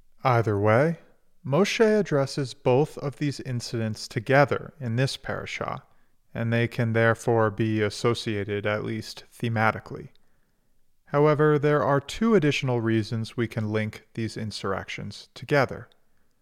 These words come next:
Firstly, the tribe of Reuben did encamp near Korach's family on the south side of the tabernacle,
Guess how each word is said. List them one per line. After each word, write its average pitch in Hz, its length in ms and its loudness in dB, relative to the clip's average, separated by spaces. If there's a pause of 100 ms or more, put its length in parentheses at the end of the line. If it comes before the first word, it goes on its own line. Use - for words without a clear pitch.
(460)
Firstly, 131 720 0 (440)
the - 80 -6
tribe 160 420 2
of 139 220 0
Reuben 120 500 2
did 151 280 0
encamp 123 640 -6 (100)
near 113 180 -2
Korach's - 720 -2
family 135 500 -2
on 110 200 -6
the 104 80 -6
south 107 400 -2
side 95 360 -4
of - 140 -18
the - 80 -12
tabernacle, 98 800 0